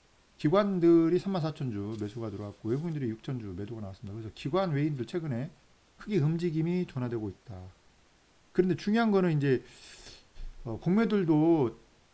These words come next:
공매들은 지금 한 삼백삼십만 주 정도 잔고가 쌓였는데,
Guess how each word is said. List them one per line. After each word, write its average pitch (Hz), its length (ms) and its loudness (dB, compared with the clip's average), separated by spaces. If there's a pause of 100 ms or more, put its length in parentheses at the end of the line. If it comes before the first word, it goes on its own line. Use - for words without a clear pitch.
(580)
공매들은 170 920 0
지금 120 380 -6
한 123 80 -8
삼백삼십만 202 640 -2
주 160 120 -2
정도 117 480 -4 (480)
잔고가 123 340 -4
쌓였는데, 139 540 -4